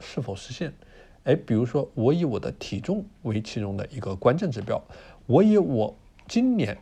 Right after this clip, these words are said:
总共的锻炼次数为一个关键的指标，哎，从这两个维度去反映我的健康状态维持的怎么样。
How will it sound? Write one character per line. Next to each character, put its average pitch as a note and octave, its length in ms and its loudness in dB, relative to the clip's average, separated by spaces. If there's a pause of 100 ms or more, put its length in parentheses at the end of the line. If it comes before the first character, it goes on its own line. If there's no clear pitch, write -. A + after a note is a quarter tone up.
(220)
总 F#2 300 2
共 E3 240 -2
的 G#2 180 -6 (100)
锻 C4 160 6
炼 C3 200 0
次 - 260 2
数 - 180 -8 (200)
为 G2 120 0
一 F#2+ 140 -4
个 G2 160 -6
关 A2 260 0
键 A2 120 -4
的 G#2+ 80 -10
指 - 180 -12
标， A2 260 -4 (280)
哎， G#2+ 120 -4
从 C3+ 240 -6
这 D4 160 -2
两 C#3 160 -4
个 G#2+ 60 -10
维 G2 220 -6
度 B2+ 160 -8
去 - 180 -6
反 G2 340 -8
映 B2 160 -4 (200)
我 F#2+ 320 -6
的 G2 200 -6
健 C3+ 360 -4
康 C#3 240 -8 (180)
状 F3 260 0
态 A2+ 220 -4 (220)
维 F#3+ 160 -6
持 - 120 -10
的 G2 120 -8
怎 - 120 -12
么 G#2+ 60 -12
样。 A2+ 160 -8